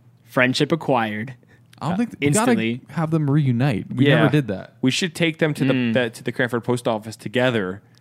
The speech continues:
Speaker 2: Honestly, a beautiful building.
Speaker 3: We could all ship a letter together to
Speaker 1: Got-
Speaker 3: our future selves.
Speaker 1: I'll be there for the photos. I wanna experience this.
Speaker 2: Reunion.
Speaker 1: That'd be so much fun.
Speaker 2: Get the old postmaster to come back.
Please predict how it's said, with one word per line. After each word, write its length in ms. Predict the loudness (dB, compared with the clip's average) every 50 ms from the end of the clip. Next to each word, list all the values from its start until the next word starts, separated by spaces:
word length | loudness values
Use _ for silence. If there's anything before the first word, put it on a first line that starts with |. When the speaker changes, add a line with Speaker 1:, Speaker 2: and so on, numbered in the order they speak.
| _ _ -6 0
Speaker 2:
Honestly, 380 | 0 4 4 4 4 6 4
a 60 | 4
beautiful 340 | 4 2 0 0 0 -2 -4
building. 320 | -2 0 0 0 0 0 0
Speaker 3:
We 80 | 0 2
could 160 | 2 2 2 4
all 220 | 2 2 4 2
ship 260 | 0 0 -2 -2 0
a 40 | 0
letter 320 | -2 0 0 0 0 0
together 500 | -2 -4 -6 -6 -8 -8 -8 -12 -14 -16 _ _ _ _ _ _
to 80 | -4 -2
Speaker 1:
Got- 60 | -2 -2
Speaker 3:
our 60 | -2
future 320 | -2 -6 -8 -4 -4 -6
selves. 460 | -6 -4 -4 -4 -4 -4 -6 -10 -6 2
Speaker 1:
I'll 120 | 2 2
be 140 | 4 4 4
there 140 | 4 4 2
for 100 | 2 0
the 60 | -2
photos. 480 | 0 0 0 0 2 0 0 -2 -2 -2
I 40 | -2
wanna 140 | -2 -2 -2
experience 580 | -2 -4 -6 -4 -2 -2 -2 -2 -2 -4 -6 -10
this. 380 | -12 -10 -10 -8 -8 -10 -10 -14 _ _ _ _ _ _ _ _ _ _ _ _ _ -8
Speaker 2:
Reunion. 520 | -6 -4 -2 -2 -2 -4 -6 -6 -8 -12 _ _
Speaker 1:
That'd 140 | -8 -4 -4
be 60 | -4
so 160 | -6 -4 -6 -6
much 160 | -8 -10 -10
fun. 220 | -14 -14 -12 -8
Speaker 2:
Get 160 | -6 -6 -4
the 80 | -4 -4
old 300 | -2 0 0 -2 -2 -2
postmaster 680 | -2 0 0 0 0 -2 -4 -2 -2 -2 -2 -2 -2 -2
to 60 | 0
come 180 | 0 0 0 0
back. 440 | 0 0 -2 -2 -4 -6 -10 -20